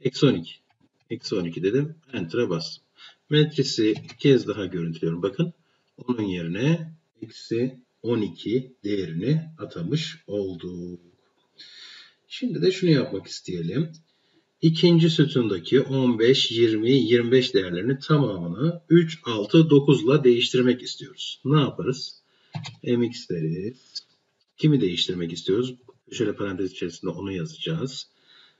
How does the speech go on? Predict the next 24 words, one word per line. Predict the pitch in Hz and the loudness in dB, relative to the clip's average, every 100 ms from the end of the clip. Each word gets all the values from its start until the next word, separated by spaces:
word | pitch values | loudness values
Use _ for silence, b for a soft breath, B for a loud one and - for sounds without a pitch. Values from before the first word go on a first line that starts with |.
| - | -10
Ee, | 95 98 | -8 -6
ikinci | 110 - 135 | 0 4 4
sütun | 127 - 120 | 2 -2 0
dediğime | 113 113 110 | 2 2 0
göre, | 101 135 165 | 4 4 4
tüm | - 135 | 2 0
satırları | - - 98 92 87 | 0 -2 -2 -4 -4
kapsadığıma | 85 - 95 92 | -6 -6 -6 -4
göre | 87 120 | -2 -2
satırlara | 123 - 117 95 87 | -4 -4 -2 -2 -2
bir | |
şey | - 101 | -2 -2
yazmıyorum. | 117 127 139 147 135 | -2 2 2 2 4
Virgül | 120 95 117 156 - | 4 6 4 4 -2
iki | - 107 87 - - | -6 -4 -4 -8 -8
diyorum. | 85 80 92 80 b b b b _ | -4 -2 -4 -6 b b b b _
Değerleri | 147 151 147 143 | 4 6 6 6
ne | 160 | 6
yapmak | 135 - 95 | 6 2 -8
istiyordum? | - 98 90 127 160 - _ _ _ _ _ _ _ _ _ _ _ _ - | -8 -6 0 0 0 -8 _ _ _ _ _ _ _ _ _ _ _ _ 6
Üç, | 135 - - - _ _ - | 6 6 -2 -10 _ _ -20
altı, | - 120 123 165 160 | -10 -8 2 4 6
dokuz. | 113 - 82 - - | 2 -2 -8 -10 0
Dolayısıyla | 120 104 110 | 2 2 2